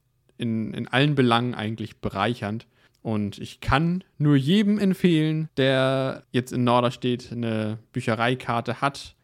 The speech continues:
oder haben möchte und achtzehn Jahre alt ist, sich direkt auch immer für die offene Bücherei mit freizuschalten. Vielleicht kommt man ja doch mal in Friedrichsgabe und Glashütte vorbei oder es sind sowieso die Büchereien, die am nächsten sind. Und dann kann man einfach jederzeit quasi da rein,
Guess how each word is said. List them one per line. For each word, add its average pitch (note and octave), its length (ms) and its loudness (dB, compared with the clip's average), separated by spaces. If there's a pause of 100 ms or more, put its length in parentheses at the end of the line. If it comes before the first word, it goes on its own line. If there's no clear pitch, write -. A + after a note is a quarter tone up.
(140)
oder - 240 -4
haben A2 280 -2
möchte A2 440 -6
und G2+ 480 -10 (260)
achtzehn - 440 -6
Jahre A#2 320 0
alt G#2+ 240 -6
ist, - 260 -12 (180)
sich B2+ 200 -8
direkt F#3+ 320 -2
auch D#3+ 180 -4
immer D3 180 2
für C#3 120 -4
die C3 100 0
offene C#3 300 -2
Bücherei A2+ 420 -2
mit G2+ 160 -6
freizuschalten. G#2+ 1040 -10 (560)
Vielleicht F3 260 -2
kommt F3+ 180 -4
man C#3+ 200 -2
ja C3 120 0
doch D3+ 200 0
mal C3+ 180 -2
in C3+ 100 -2
Friedrichsgabe B2+ 600 -2
und B2 80 -2
Glashütte A#2+ 360 -6
vorbei A2+ 460 -4
oder C#3+ 340 2
es A2+ 140 -8
sind A2+ 160 -4
sowieso G#2+ 400 -4
die C#3 160 -6
Büchereien, B2+ 500 -4
die A#2+ 100 -2
am A2 80 -2
nächsten G#2+ 340 -6
sind. G2+ 260 -10
Und - 120 -16
dann A2 160 -10
kann A2 160 -8
man G#2 180 -8 (420)
einfach C3 400 -4 (180)
jederzeit B2 680 0
quasi G#2 400 -6
da F#2+ 120 -6
rein, F#2 340 -8